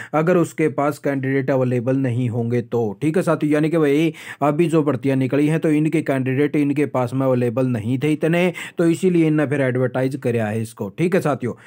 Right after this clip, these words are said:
आगे जब एज खातर भी कई साथी पूछे हैं, तो वह एज का आपका क्राइटेरिया रहेगा अठारह साल तक लेके बयालीस साल तक का। ठीक है, और भाई जो साथी यानी कि साठ साल तक की एज लग का है भाई, तो उनती यानी कि जो आगे जॉब करेगा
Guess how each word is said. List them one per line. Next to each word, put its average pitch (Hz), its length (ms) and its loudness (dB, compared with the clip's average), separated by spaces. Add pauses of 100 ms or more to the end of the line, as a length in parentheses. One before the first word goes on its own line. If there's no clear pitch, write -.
(240)
आगे 156 280 2
जब 170 180 0
एज 160 260 2
खातर 151 280 0
भी 156 100 4
कई 143 180 0
साथी 139 320 -2
पूछे 135 320 -4
हैं, 156 320 0 (260)
तो 165 80 2
वह 160 120 4
एज 170 240 2
का 151 180 2
आपका 147 240 0
क्राइटेरिया 139 520 0
रहेगा 143 280 2
अठारह 147 400 0
साल 131 240 -2
तक 123 120 -6
लेके 127 280 0
बयालीस 131 460 0
साल 120 240 -4
तक 113 180 -8
का। 95 140 -10 (360)
ठीक 196 160 2
है, 151 160 2 (220)
और 143 120 2
भाई 156 160 2
जो 160 180 0
साथी 156 440 0
यानी 151 140 2
कि 151 100 0
साठ 147 300 -2
साल 143 280 -2
तक 135 100 -4
की 147 160 0
एज 139 160 0
लग 135 200 -2
का 131 160 -2
है 127 140 0
भाई, 139 340 0 (260)
तो 160 120 2
उनती 160 460 2
यानी 143 160 2
कि 147 100 0
जो 143 140 2
आगे 139 220 0
जॉब 135 340 2
करेगा 135 560 2